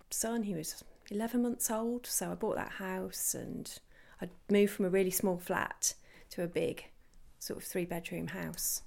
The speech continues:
And, um, it was just a way of just filling it up with cheap furniture, and I just love the thrill of going on eBay and, or going to a junk shop or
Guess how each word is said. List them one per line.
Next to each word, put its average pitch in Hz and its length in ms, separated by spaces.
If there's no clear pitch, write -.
And, 175 280
um, 185 460
it 214 100
was 226 140
just - 240
a 202 40
way 175 300
of 175 80
just - 220
filling 160 260
it 143 140
up 240 180
with 160 200
cheap 185 300
furniture, 175 680
and 170 280
I 190 100
just 190 260
love 185 300
the 180 80
thrill 170 380
of 170 120
going 170 220
on 160 80
eBay 160 520
and, 170 180
or 170 80
going 175 260
to 175 180
a 160 60
junk 160 320
shop - 320
or - 100